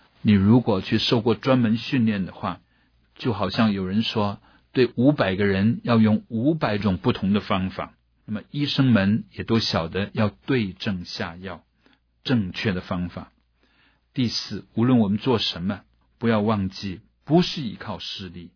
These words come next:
不是依靠才能，乃是依靠圣灵，我的灵，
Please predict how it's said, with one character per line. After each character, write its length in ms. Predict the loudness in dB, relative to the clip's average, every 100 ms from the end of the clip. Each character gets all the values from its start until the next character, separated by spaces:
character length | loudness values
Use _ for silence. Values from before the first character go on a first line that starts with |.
| _
不 220 | -4 -2
是 220 | -2 -4
依 160 | -8 -10
靠 260 | -12 -12
才 320 | -12 -14 -12 -10
能， 300 | -10 -14 -18 _ _ _ _ _
乃 240 | -8 -6
是 260 | -6 -8 -10 -12
依 120 | -14
靠 440 | -12 -8 -8 -10 _ _ _ _ -12
圣 560 | -8 -6 0 0 0
灵， 300 | -4 -6 -8 -10 _ _ -6
我 200 | -4 -2
的 120 | -2
灵， 380 | -2 -2 -6